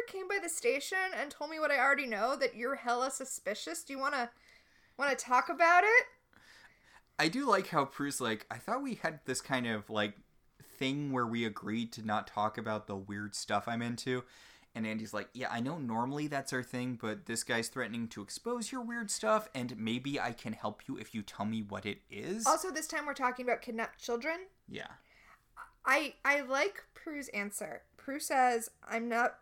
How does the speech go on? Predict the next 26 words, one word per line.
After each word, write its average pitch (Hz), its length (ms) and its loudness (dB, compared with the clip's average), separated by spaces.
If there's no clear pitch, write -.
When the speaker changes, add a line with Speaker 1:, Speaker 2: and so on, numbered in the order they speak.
Speaker 1:
I'm 233 160 -2
never 240 220 2
sure 196 420 0
if 190 140 -10
it's 185 100 -8
better 175 240 -4
for 208 120 -10
you 214 80 -6
to 220 60 -4
know 180 380 -8
or 196 140 -8
not - 200 -8
to - 100 -16
know." - 240 -12
Like, - 360 -2
she's 196 280 -10
just - 280 -12
outright 175 260 2
with 196 100 -8
him. 160 120 -10
"Yeah, 190 160 -2
I'm 208 160 -2
keeping 262 320 -8
things 277 240 -10
from 285 180 -6
you, 302 220 -10